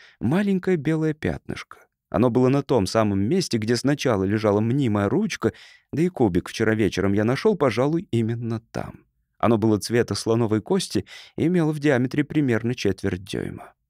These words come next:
Я ожесточенно потер его большим пальцем, но пятно не стиралось. Я закрыл глаза, чтобы дать возможность пятну исчезнуть, и тотчас, открыв их, с удивлением убедился, что пятно на месте. Я склонился над столом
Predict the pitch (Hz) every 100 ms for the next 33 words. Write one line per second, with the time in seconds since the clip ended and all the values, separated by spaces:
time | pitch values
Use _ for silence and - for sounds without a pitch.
0 | _ _ - 92 110 117 - 117 - 160
1 | 131 - 135 - 101 82 87 87 113 110
2 | 117 104 175 180 113 104 - - _ -
3 | 127 160 - - 98 107 - 110 - 92
4 | 50 - - - - _ _ - 104 101
5 | 113 113 104 87 107 104 175 - 120 110
6 | 110 117 117 117 104 113 - 147 139 131
7 | 131 - 233 135 120 - - - - 123
8 | 139 - 139 117 120 117 - - 202 196
9 | 185 - - _ - 175 190 139 135 143
10 | 156 160 147 147 151 151 147 107 104 123
11 | - 95 92 - 95 95 - - - -
12 | - _ _ _ _ _ _ _ _ _
13 | - 135 220 - 196 196 156 151 151 143
14 | - - 104 98 180